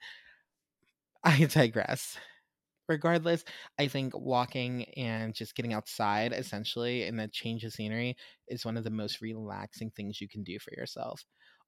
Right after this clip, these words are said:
Also, another thing that you can do to relax is cook yourself something nice and something, like, a little bit, like, extravagant, but a-, actually,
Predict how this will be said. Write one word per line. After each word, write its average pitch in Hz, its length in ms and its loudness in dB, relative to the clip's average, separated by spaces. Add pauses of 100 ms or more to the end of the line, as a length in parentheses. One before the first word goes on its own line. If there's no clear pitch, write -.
Also, 139 580 2
another 151 420 0
thing 165 140 0
that 151 180 -4
you 151 60 -2
can 143 140 -4
do 131 340 0
to - 160 -8
relax 123 560 -4
is 143 140 -4
cook - 280 -8
yourself 175 300 -2
something 139 460 -4
nice 107 400 -4 (380)
and 156 120 -2
something, 196 300 -2
like, - 180 -8 (100)
a - 60 -4
little 139 320 -2
bit, 135 320 0
like, 110 280 -4
extravagant, 170 1000 -2 (380)
but 170 260 4 (720)
a-, - 60 -6 (160)
actually, 143 680 4